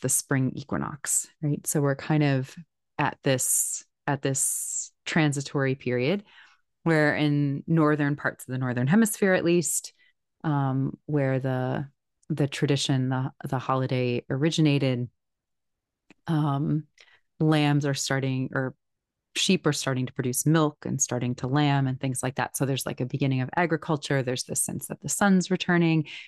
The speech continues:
It's also associated with Bridget, the sort of pagan goddess, as well as then sort of the Saint Bridget. So there's some of those, um, connections. So there's this sense of the fire. So it's, it's sort of this beginning of the beginning of spring.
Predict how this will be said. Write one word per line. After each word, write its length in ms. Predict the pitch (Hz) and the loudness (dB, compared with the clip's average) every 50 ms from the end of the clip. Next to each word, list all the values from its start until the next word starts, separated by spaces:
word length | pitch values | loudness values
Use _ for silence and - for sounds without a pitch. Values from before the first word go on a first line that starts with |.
| - - | -10 -8
It's 160 | 147 143 - | -6 -2 0
also 280 | 139 139 135 - - 135 | 0 0 0 -2 -2 -4
associated 640 | 131 - - 131 123 - - 131 131 127 123 120 - | -2 -2 -4 -4 -4 -4 -4 -2 -2 0 -2 -4 -6
with 120 | - - - _ | -8 -10 -4 _
Bridget, 440 | - 208 196 160 190 170 156 - _ | 2 2 2 4 4 2 2 0 _
the 320 | - 131 127 123 123 135 - _ _ - | -4 -2 -2 -2 -2 -4 -8 _ _ -6
sort 220 | - - 139 127 | -2 0 0 -2
of 100 | 120 - | -2 0
pagan 320 | - 185 180 160 175 165 | 2 2 2 4 2 2
goddess, 420 | 156 156 147 143 139 139 135 - - | 2 2 2 2 2 0 -2 -2 -4
as 140 | 135 - - | -6 -4 -2
well 180 | 139 127 127 | -2 0 0
as 140 | 127 123 - | -2 -4 -4
then 240 | - 135 127 127 131 | -4 -2 -2 -2 -2
sort 160 | - - 123 | -2 -4 -4
of 140 | 127 127 - | -4 -4 -4
the 80 | 120 | -4
Saint 280 | - - 160 156 - - - | 0 2 2 2 0 0 -4
Bridget. 300 | 143 139 - 139 - - | -4 -4 -2 -4 -8 -8
So 140 | - - 139 | -8 -8 -6
there's 340 | 143 - - 139 - - - | -6 -4 -4 -4 -6 -6 -6
some 240 | - - - 147 135 | -6 -4 -2 -2 -2
of 140 | 127 127 - | -2 -4 -6
those, 360 | - 127 123 123 123 - - - - - - - - - - - _ _ _ _ _ _ _ - | -6 -4 -4 -2 -4 -6 -8 -10 -14 -20 -20 -20 -20 -20 -20 -20 _ _ _ _ _ _ _ -2
um, 400 | 160 147 135 131 131 131 135 131 - _ _ _ _ - | 0 0 0 0 0 0 -2 -2 -4 _ _ _ _ 0
connections. 580 | - 180 160 143 139 - - - 135 131 127 | 2 4 4 4 2 -2 -2 -2 -2 -2 0
So 100 | - 143 | -2 -2
there's 200 | 123 135 127 - | 0 0 0 -2
this 140 | - 131 - | -2 -2 -2
sense 340 | - - 139 139 139 - - | -2 0 -2 -2 -2 -2 -4
of 200 | 131 127 131 135 | -4 -4 -4 -4
the 80 | - 135 | -6 -6
fire. 480 | - - - 190 180 165 165 151 143 | -2 0 2 2 2 4 2 2 2
So 160 | - - 165 | 2 2 2
it's, 160 | 156 147 - - | 2 2 0 -2
it's 240 | - 156 151 - - | -2 -2 -2 0 0
sort 140 | - 175 156 | 0 2 2
of 100 | 147 135 | 2 0
this 200 | 143 139 - - | -2 -4 -4 -2
beginning 500 | 127 156 131 156 151 156 151 139 139 135 | -2 0 2 2 2 2 2 2 0 -2
of 100 | 120 120 | -4 -6
the 80 | 131 | -6
beginning 400 | 120 135 - 135 120 - - - | -6 -4 -4 -2 -2 -2 -4 -4
of 120 | - - - | -4 -4 -4
spring. 360 | - - - - - 160 | -4 -4 -4 -2 0 -2